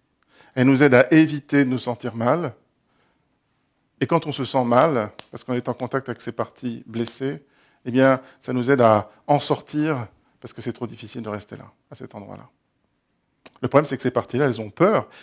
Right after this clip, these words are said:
Elles ont peur parce que si elles savent que si elles arrêtent, le feu de la souffrance va rejaillir dans nos vies. Et il y a une peur, et elles ne peuvent pas arrêter de faire ça. Pourquoi ? Parce que les, les parties blessées,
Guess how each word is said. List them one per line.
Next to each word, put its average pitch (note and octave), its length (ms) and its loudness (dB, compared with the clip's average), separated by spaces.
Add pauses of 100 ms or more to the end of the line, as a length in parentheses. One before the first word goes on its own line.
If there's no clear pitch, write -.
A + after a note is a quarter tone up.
(180)
Elles A#2 180 2
ont A2+ 100 -2
peur F#3 220 2
parce - 160 -6
que - 80 -8
si C#3+ 220 -2
elles B2 140 2
savent - 240 -4
que B2+ 80 -2
si - 140 -6
elles A#2 160 -4
arrêtent, A2 420 -8 (460)
le A#2+ 120 -2
feu - 440 -2 (680)
de A#2+ 80 -12
la G2+ 100 -8
souffrance B2 560 -14
va A2+ 300 -4
rejaillir A#2 560 -12
dans A#2+ 120 -8
nos B2+ 100 -8
vies. D#3 200 -14 (220)
Et B2 40 -10
il A2 40 -8
y A2 40 -6
a A2 40 -6
une A2 120 -12
peur, B2 300 -10
et C#3 60 -10
elles A#2+ 60 -6
ne A2 60 -10
peuvent A2 160 -14
pas A2+ 100 -16
arrêter G#2+ 220 -18
de - 60 -20
faire - 160 -20
ça. - 140 -20 (760)
Pourquoi ? F#3 320 0
Parce C#3+ 180 0
que A#2+ 200 2 (460)
les, A#2+ 200 6
les B2 200 4
parties C3 500 0
blessées, A2+ 600 0